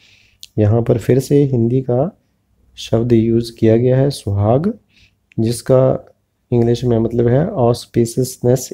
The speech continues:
in marriage। तो वो, आ, राइटर कहती है कि मुझे ये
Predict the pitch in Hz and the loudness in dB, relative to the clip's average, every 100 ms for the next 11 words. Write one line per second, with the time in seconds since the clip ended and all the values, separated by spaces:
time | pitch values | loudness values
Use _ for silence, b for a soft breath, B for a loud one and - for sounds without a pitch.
0 | - 117 117 104 98 101 101 - _ _ | -2 2 2 2 2 0 -4 -14 _ _
1 | _ _ _ _ _ _ _ _ _ _ | _ _ _ _ _ _ _ _ _ _
2 | _ _ - 113 107 - - - - _ | _ _ 0 0 0 -6 -20 -20 -20 _
3 | _ - 113 113 123 123 - - _ _ | _ -6 -2 2 4 2 -2 -14 _ _
4 | _ _ - 113 113 110 107 117 117 147 | _ _ -6 -2 0 2 2 2 0 -2
5 | 139 143 147 156 151 147 135 120 113 131 | -2 0 0 2 0 -2 -2 0 0 2
6 | 131 131 127 | 4 4 2